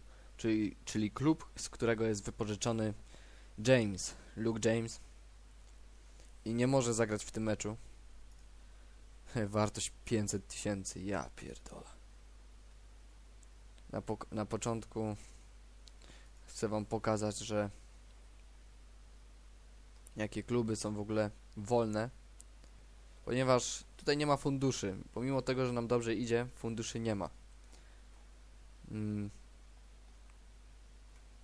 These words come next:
Norwich stabilny. Szkoda.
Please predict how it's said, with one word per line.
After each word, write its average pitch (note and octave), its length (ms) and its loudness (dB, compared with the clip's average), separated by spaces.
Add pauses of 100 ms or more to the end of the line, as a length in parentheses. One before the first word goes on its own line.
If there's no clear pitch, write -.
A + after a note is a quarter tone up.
(600)
Norwich A2+ 420 6
stabilny. G2+ 680 -4 (520)
Szkoda. A2 460 2